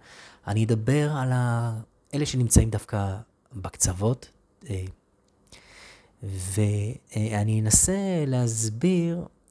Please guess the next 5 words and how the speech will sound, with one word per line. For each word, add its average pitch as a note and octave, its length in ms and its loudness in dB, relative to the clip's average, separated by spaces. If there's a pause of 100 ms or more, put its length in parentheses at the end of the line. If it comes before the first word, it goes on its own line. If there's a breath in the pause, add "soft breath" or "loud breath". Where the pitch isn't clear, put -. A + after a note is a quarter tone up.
(440)
אה, A#2 60 -6 (1120)
למאזינים A2 1000 0 (2500 loud breath)
איזה G3 220 6
מגשר D3+ 840 4 (1000)
כדאי, C3 720 2